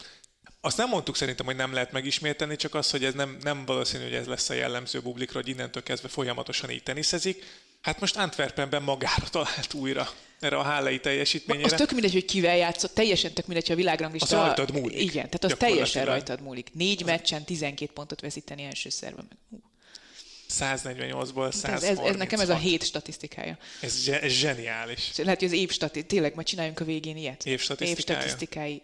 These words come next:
Speaker 2: Az év hülyes statisztikái.
Speaker 1: Jó, ezt elrakhatjuk
Speaker 2: Ezt elrakhatjuk
Speaker 1: szerintem.
Speaker 2: szerintem,
Speaker 1: Mert
Speaker 2: ez,
Speaker 1: hogy ez
Speaker 2: ez
Speaker 1: ilyen
Speaker 2: volt
Speaker 1: agya-,
Speaker 2: el.
Speaker 1: agyabeteg,
Speaker 2: Az,
Speaker 1: tényleg.
Speaker 2: az, az teljesen
Speaker 1: Abszolút.
Speaker 2: elmebeteg. <laughs> Jó.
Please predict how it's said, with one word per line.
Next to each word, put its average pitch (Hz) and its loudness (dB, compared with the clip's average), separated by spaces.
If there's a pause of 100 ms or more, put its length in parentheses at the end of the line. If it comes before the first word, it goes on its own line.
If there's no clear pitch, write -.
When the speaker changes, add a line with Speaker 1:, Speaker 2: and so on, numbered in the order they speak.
Speaker 2:
Az 175 -6
év 196 0
hülyes 160 -2
statisztikái. 202 -6 (320)
Speaker 1:
Jó, 127 -4
ezt 147 -4
elrakhatjuk 139 0
Speaker 2:
Ezt 147 2
elrakhatjuk 139 -2
Speaker 1:
szerintem. 139 -2
Speaker 2:
szerintem, 156 -12
Speaker 1:
Mert 139 -2
Speaker 2:
ez, 139 2
Speaker 1:
hogy 151 2
ez 156 4
Speaker 2:
ez 147 0
Speaker 1:
ilyen 151 4
Speaker 2:
volt 160 0
Speaker 1:
agya-, 135 4
Speaker 2:
el. 156 2
Speaker 1:
agyabeteg, 120 0
Speaker 2:
Az, 196 2
Speaker 1:
tényleg. 185 6
Speaker 2:
az, 139 -2
az 170 -2 (180)
teljesen 131 -4
Speaker 1:
Abszolút. - 0
Speaker 2:
elmebeteg. 147 -10
<laughs> - -8
Jó. 170 -12